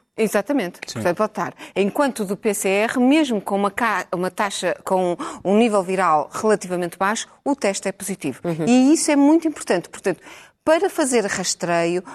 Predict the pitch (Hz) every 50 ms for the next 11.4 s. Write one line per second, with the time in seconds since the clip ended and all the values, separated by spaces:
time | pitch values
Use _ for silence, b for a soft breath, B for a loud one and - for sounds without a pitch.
0 | B B _ 233 240 240 247 233 - 233 208 214 214 180 - - 180 202 208 -
1 | 214 202 175 - - 202 214 220 220 240 226 - 220 214 220 226 208 202 196 -
2 | - 151 143 165 214 277 302 294 294 247 240 - - - 202 185 190 - - -
3 | 202 190 208 196 214 220 208 202 - - 165 143 135 B B B B B _ -
4 | - - - 233 196 175 - - - - - - 160 139 139 _ - - - -
5 | 190 202 233 B B B B 185 185 - 196 202 202 196 180 - - 214 196 -
6 | 208 190 202 233 247 - 233 208 196 202 190 175 180 - 185 175 180 175 180 185
7 | 185 - - 208 233 - B B B B - 202 208 - - - _ 196 - -
8 | 240 214 190 208 202 214 214 208 - - 220 196 185 B B B B B - 208
9 | - - 220 220 214 196 240 226 226 226 214 214 196 - - 180 147 135 - b
10 | b b _ 233 262 302 302 277 - - 311 294 - - - 285 285 302 311 320
11 | 320 - - - 254 208 190